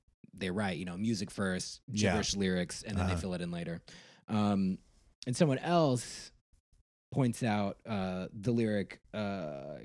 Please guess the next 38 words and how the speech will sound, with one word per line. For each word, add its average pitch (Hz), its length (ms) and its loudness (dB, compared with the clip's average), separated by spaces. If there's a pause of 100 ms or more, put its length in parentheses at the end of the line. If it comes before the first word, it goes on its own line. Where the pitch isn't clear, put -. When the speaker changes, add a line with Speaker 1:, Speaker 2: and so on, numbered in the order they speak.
(300)
Speaker 1:
"Caskets 139 540 2
for 143 140 4
hands, 101 480 2
bury 110 340 0
your 104 100 0
plans 98 360 -2
right 92 140 -2
next 92 240 -4
to 104 60 -8
your 90 120 -2
songs. 85 440 -6
When 90 120 -4
t-shirt, 92 480 -4 (240)
uh, 87 240 -6
vending 95 420 -2
is 87 160 -6
how 90 480 -4
you 95 140 -6
spend 92 260 -6
your 90 80 -8
time. 101 480 -4 (580)
Uh, 98 380 -6
out 123 220 -2
come 123 180 -2
the 117 60 0
gaunt 107 340 -2 (180)
ghosts 92 520 -2
of 90 120 -4
your 110 120 -2
thoughts. - 680 -6
They're 90 160 -4
shrieking 92 440 -4
in 87 100 -2
prose, 85 400 -6
breathing 87 480 -4 (520)
rhymelessness, 101 1120 -2 (100)
archaic 87 480 -6
gloom." 82 420 -6